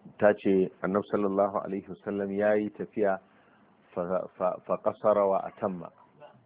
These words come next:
Cewa hadisi ne Ibn Taymiyyah ya ce mawdu'i.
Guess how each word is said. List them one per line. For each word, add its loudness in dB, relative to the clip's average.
Cewa 4
hadisi -6
ne -4
Ibn -4
Taymiyyah 0
ya 0
ce -4
mawdu'i. -2